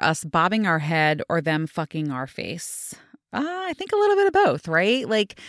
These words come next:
the variety is everything. Uh, I think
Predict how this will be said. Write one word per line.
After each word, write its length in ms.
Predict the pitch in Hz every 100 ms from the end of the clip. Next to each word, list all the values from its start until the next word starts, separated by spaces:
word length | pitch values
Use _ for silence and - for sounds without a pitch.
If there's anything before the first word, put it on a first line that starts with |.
| - -
the 80 | -
variety 500 | 208 208 196 220 220
is 140 | 214 180
everything. 720 | 175 214 - 190 165 - 165 - _ -
Uh, 460 | 185 156 147 -
I 100 | - 220
think 140 | 392